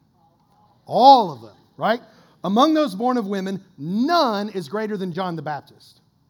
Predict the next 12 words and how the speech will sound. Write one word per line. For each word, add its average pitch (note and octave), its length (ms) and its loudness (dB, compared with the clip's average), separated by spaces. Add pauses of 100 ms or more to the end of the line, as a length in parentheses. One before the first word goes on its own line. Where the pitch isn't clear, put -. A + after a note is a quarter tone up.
(240)
Yet, F#3+ 540 -4 (880)
the D3 80 -10
one F#3+ 220 -4
who's E3 240 -8
least G#3+ 340 -8
in E3+ 80 -8
the D3 80 -8
kingdom C3 380 -12
is A#2+ 80 -20
greater C3 260 -12
than A2+ 140 -16
he." A3 260 -12